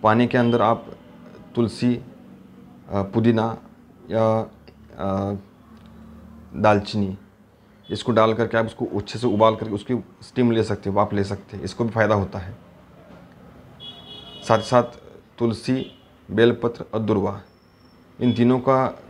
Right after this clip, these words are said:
काढ़ा बना करके या उसका रस निकाल करके एक चम्मच सुबह, एक चम्मच शाम को ले सकते हैं, इससे भी आपको फ़ायदा होता है। जिन लोगों को बुखार आता है इस समय में,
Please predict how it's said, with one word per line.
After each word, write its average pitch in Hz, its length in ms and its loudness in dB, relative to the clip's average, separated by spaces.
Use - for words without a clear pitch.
काढ़ा 120 220 6
बना 113 260 0
करके 95 300 -8
या - 360 -8
उसका 117 280 -4
रस 123 260 0
निकाल 107 280 2
करके 101 360 -6
एक 123 180 2
चम्मच 120 260 -2
सुबह, 117 220 -4
एक 107 220 -4
चम्मच 113 240 -2
शाम 95 260 -2
को - 200 -8
ले 107 140 4
सकते 95 360 -6
हैं, 87 80 -10
इससे 101 240 -4
भी 120 80 4
आपको 117 180 0
फ़ायदा 101 260 0
होता 95 240 -2
है। 101 160 -14
जिन 113 120 0
लोगों 113 140 2
को 127 80 2
बुखार 117 380 0
आता 110 220 0
है 104 80 0
इस 101 140 -4
समय 98 180 -2
में, 110 140 -6